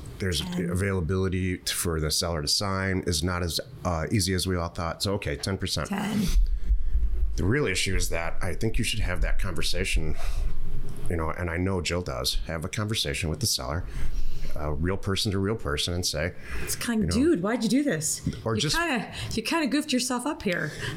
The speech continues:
Speaker 1: just during the process of their agreeing to sell the property to you and you've got the price down and it's in escrow, I think it's,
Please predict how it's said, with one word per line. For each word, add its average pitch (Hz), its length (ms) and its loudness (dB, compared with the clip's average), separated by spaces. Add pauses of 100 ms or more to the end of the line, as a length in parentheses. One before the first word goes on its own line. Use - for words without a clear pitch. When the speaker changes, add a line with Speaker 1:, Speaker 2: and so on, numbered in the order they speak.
(120)
Speaker 1:
just 170 260 0
during 120 260 2
the 107 60 -2
process 104 500 -2
of 73 240 -2
their 90 340 -2
agreeing 95 340 2
to 80 60 -2
sell 87 200 -2
the 78 80 -4
property 76 360 -2
to 76 80 -2
you 85 160 2
and 78 120 0
you've 67 100 -6
got 78 220 -4
the 73 40 -6
price 76 300 -4
down 82 280 -2
and 76 60 0
it's 73 140 -2
in 82 120 -2
escrow, 67 520 -4 (400)
I 82 80 -2
think 131 240 -2
it's, 80 140 -4